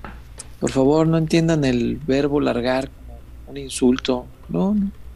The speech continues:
Significa apartarse, irse de largo,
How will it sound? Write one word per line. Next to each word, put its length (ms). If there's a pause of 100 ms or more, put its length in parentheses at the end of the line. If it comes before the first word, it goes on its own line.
(180)
Significa 680 (200)
apartarse, 720 (800)
irse 460
de 160
largo, 400